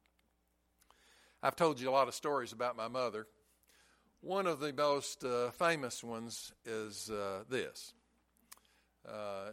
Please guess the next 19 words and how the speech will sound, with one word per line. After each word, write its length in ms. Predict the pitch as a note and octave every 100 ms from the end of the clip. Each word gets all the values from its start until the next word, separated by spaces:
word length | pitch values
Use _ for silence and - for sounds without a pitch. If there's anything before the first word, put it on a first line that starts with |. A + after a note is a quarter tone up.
| -
she 500 | C3 - E3+ D3+ C#3 - _ _ _ _ - -
has 120 | G#2 -
heard 220 | D#3 B2+
this 140 | A2+
story 360 | - B2+ A2+ G#2 G#2+ _ _ _ - G#2 G#2+
many 220 | C3 A#2+
times, 680 | G#2 A#2+ A2 G#2 A2 A2+ -
uh, 120 | G#2
before 340 | F#2+ - A#2+
she 120 | A2+ -
passed 360 | A#2 A2 -
away, 220 | A2 A2
so 220 | G#2+ A#2+ A2+
it's, 260 | G#2+ - _ _ _ _ _ _
it's 160 | F#2 -
not 300 | A#2 G2+ G2
gossip. 400 | F#2+ D2+ - _ - _ _ - - - - - - - - - - - - - - - - - - - - _ _
My 180 | D#3 G#3+
mother 500 | F#3+ F3+ C3+ G#2 D3